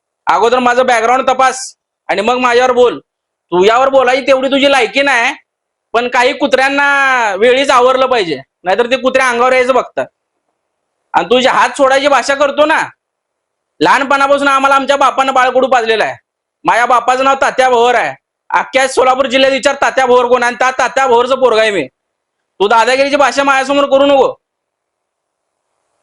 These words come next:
तुझ्या राज ठाकरेला मी, मी तत्वानं टीका केलेली आहे आणि तू तत्वानं टीका के-, करायला पाहिजे होता. तुला शिवाय देत म्हणजे यावर आम्हाला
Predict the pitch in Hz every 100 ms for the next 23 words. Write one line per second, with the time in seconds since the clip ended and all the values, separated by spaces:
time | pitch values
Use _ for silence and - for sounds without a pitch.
0 | - 156 202 262 269 269 294 262 285 285
1 | 285 285 294 294 262 262 294 285 277 269
2 | 277 254 226 131 - _ _ _ _ _
3 | _ - 196 240 285 269 269 302 277 285
4 | 294 302 294 - 262 269 269 226 196 143
5 | - _ _ _ _ _ _ _ _ _
6 | _ _ _ _ _ _ _ _ _ _
7 | _ _ 208 262 285 285 285 285 294 294
8 | 294 269 269